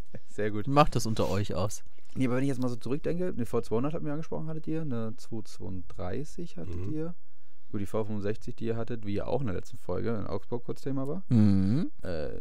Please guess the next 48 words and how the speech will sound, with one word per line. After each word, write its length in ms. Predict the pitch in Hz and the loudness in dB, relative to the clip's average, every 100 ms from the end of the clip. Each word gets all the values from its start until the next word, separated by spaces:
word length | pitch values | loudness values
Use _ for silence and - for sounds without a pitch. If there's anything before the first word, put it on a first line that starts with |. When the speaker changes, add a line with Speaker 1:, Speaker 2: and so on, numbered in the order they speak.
| - | -2
Speaker 1:
die 120 | 107 | -2
bist 160 | 104 98 | 0 0
du 60 | 95 | 0
auch 80 | |
gar 100 | - | 0
nicht 80 | 131 | 0
mehr 100 | 139 | 0
gefahren? 420 | 139 - 143 151 - - - - | 0 0 0 0 0 -2 -2 0
Die 240 | 104 101 98 | 0 0 0
war, 100 | 120 | 2
Speaker 3:
Nicht 120 | 147 | 2
Speaker 1:
glaub 120 | 98 | 2
ich, 80 | 104 | 0
schon 100 | 131 | 0
zeitgestellt, 520 | 104 98 104 - 95 | 0 0 0 0 0
als 140 | 90 - | 0 0
du 80 | 92 | 0
dahin 280 | 92 101 107 | 0 0 0
bist. 260 | 117 - 151 | -2 -2 -2
Speaker 3:
Bei 140 | 104 110 | -2 0
der 80 | |
E 60 | 107 | 0
V 120 | - | 0
B 160 | 98 95 | 0 0
ja, 220 | 98 139 | 0 0
aber 140 | 104 101 | 0 0
ich 60 | |
Speaker 1:
Ja. 60 | 98 | 0
Speaker 3:
hab 120 | 117 | -2
sie 120 | - 104 | 0 0
nachher 260 | 98 107 | 0 0
über 140 | 117 101 | 0 0
eine 140 | 95 | 0
Museumsbahn 440 | 95 90 98 - | 0 0 0 0
Speaker 1:
Ja, 60 | 156 | 0
ja, 140 | 190 | 0
Speaker 3:
bekommen. 180 | 175 139 | 0 0
Speaker 1:
genau, 120 | 107 104 | 0 0
da 260 | 151 156 | 0 -2
kommen 140 | 143 120 | -2 -2
wir 40 | |
später 220 | - 95 | 0 -2
noch 160 | 92 - | -2 -2
zu. 120 | 101 | -2
Ah, 280 | 113 123 117 | -2 -2 -2
Speaker 3:
Ach 60 | |
so, 100 | |
Speaker 1:
komm, 40 | - | -2